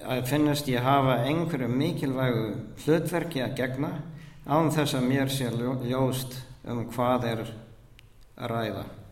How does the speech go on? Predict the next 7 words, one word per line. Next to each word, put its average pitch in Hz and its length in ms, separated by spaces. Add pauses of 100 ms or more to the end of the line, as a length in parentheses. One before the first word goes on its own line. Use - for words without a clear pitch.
(1700)
Eh, 117 600 (1500)
það 139 280
sé 131 180
einfaldlega 123 640 (360)
eitthvað 127 420
sem 113 160
skiptir 147 520